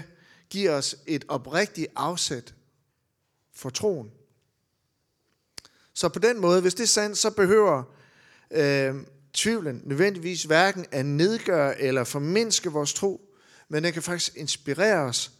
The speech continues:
til at tro. Og sandheden er,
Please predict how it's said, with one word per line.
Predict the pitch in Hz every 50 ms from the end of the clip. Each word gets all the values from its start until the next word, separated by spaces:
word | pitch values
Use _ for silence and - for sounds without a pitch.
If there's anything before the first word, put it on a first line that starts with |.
| _
til | - - 170
at | 151 135 123
tro. | - 160 156 - - - _ _ _ _ _ _ _ _ _ _ _ _ _ _ _ _ _ _
Og | 165 156 147
sandheden | - 214 233 233 226 214 175 151
er, | 139 156 180